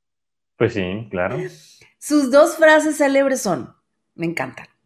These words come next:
Speaker 2: "Ya sea que estés bailando, invirtiendo o conduciendo, hazlo con todo y siempre estarás listo para la próxima aventura". Esa es la primera frase.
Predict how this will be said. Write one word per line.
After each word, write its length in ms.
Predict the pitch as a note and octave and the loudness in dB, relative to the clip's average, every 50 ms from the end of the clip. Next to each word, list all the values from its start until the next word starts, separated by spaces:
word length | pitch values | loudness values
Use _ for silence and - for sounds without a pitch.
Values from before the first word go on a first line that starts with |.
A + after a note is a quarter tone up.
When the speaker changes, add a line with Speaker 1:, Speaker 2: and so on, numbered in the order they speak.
| _ _ _ _ _ _ _ _ _ - - - _ - _ _ _ _ _ | _ _ _ _ _ _ _ _ _ -20 -20 -20 _ -20 _ _ _ _ _
Speaker 2:
"Ya 140 | - A3+ A3+ | 0 0 2
sea 160 | - F4 F4+ | 4 2 2
que 60 | F#4 | 2
estés 240 | E4 E4+ - A#3 A3 | 0 2 2 2 4
bailando, 560 | G#3+ G#3+ G3+ F#3 F3 E3 D3 C#3+ C3 - - _ _ _ _ _ _ _ | 6 6 8 8 6 6 4 0 -4 -8 -10 _ _ _ _ _ _ _
invirtiendo 800 | A#3+ A#3 A3+ A3 G#3 G#3 - G#3 F#3 E3+ D#3+ C3 B2+ - - _ _ _ _ _ _ _ _ _ _ | 0 2 4 4 4 4 4 2 4 4 2 0 -4 -8 -12 _ _ _ _ _ _ _ _ _ _
o 500 | G#3 G#3+ A3 A3+ A3+ A#3 A#3 - - _ _ _ _ | 2 4 4 4 4 2 -2 -10 -20 _ _ _ _
conduciendo, 880 | - A3+ A#3+ B3 C4 A3+ G#3+ F3+ - G3+ F#3+ F#3+ F#3+ F#3+ F#3+ G3+ - | 0 2 2 2 0 0 -2 -2 0 0 0 0 0 0 -2 -4 -2
hazlo 320 | - F#3+ F#3+ F#3 G#3+ A3+ A3+ | -2 -2 -2 0 -2 -2 -2
con 400 | A#3 G#3+ G3 F#3+ F#3+ F#3+ F#3+ F#3+ | -2 -2 -2 0 -2 -4 -2 -2
todo 480 | A3 A3+ A3 G3 G#3 G#3+ - - - _ | 0 0 0 0 -2 -4 -4 -10 -14 _
y 160 | - G#3+ G3 | -4 -4 -2
siempre 680 | - - - - A#3+ A#3 A3+ A3+ A3 A3+ B3 B3+ C4 - | -2 -4 -4 0 2 2 2 2 0 0 0 0 0 0
estarás 420 | - G3+ G3 - G3+ F3+ F3+ F#3+ F3+ G3+ | -4 -6 -2 0 2 2 2 2 2 2
listo 340 | G3+ G#3 G3 G3+ - - | 0 0 0 -2 -6 -2
para 140 | - G#3 G3 | 0 0 2
la 160 | F3+ D#3+ - | 2 0 0
próxima 320 | - E3 D#3+ - F#3+ F3+ F3+ | -2 -2 -2 -2 -2 2 2
aventura". 600 | F3 F3+ F#3+ F#3+ - D4 C4+ G#3+ D#3 - - _ _ _ _ _ _ _ _ _ _ _ _ _ _ | 2 2 2 0 -2 0 0 0 -2 -2 -10 _ _ _ _ _ _ _ _ _ _ _ _ _ _
Esa 180 | E3 - F3+ | -10 -6 -2
es 40 | F3 | -2
la 80 | F3 E3+ | -2 -2
primera 300 | E3 D3 C#3 C3 D3+ D#3 | -2 -6 -8 -8 -10 -12
frase. 340 | - - - - - - | -14 -14 -14 -14 -18 -20